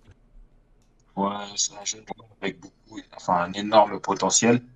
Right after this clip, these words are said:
Après, c'est un joueur qui, euh, joue avec sincérité dans le sens où il triche pas.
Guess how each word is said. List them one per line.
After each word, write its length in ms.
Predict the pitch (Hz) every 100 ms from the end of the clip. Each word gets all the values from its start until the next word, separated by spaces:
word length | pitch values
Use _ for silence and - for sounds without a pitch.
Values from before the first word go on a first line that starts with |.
| _ _ _ _ _ _ - -
Après, 280 | 87 107
c'est 140 | 104 98
un 140 | 92
joueur 340 | 87 98 110 -
qui, 260 | - 98
euh, 340 | 90 87 85 87
joue 200 | 92 98
avec 200 | 92 92
sincérité 600 | - - 95 92 - 95
dans 80 | 82
le 60 |
sens 280 | - 90 -
où 60 | 92
il 40 |
triche 260 | - 90 -
pas. 220 | - 76